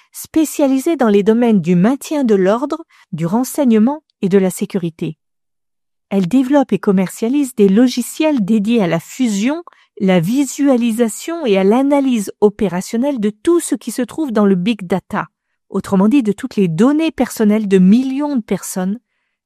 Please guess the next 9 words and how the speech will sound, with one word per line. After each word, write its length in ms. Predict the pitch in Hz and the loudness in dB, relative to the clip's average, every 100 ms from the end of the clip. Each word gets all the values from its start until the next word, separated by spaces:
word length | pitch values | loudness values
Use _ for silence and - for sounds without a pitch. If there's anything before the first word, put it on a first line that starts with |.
| _ 170 | _ -4
données 400 | 175 165 185 202 | -2 0 -2 -4
qu'elle 240 | 180 156 | -8 -10
croise. 500 | - 156 151 202 - - _ _ _ _ _ _ - | -10 -10 -10 -12 -20 -20 _ _ _ _ _ _ -8
Cette 260 | - 254 | 0 2
entreprise 560 | 320 320 339 - 349 - | 2 0 -2 0 -2 -2
porte 340 | - 254 - 214 | -6 -6 -6 -6
donc 340 | 254 277 - | -4 -4 0
une 100 | 185 | 0
promesse, 720 | - 208 180 156 - - | 0 -4 -4 -6 -10 -16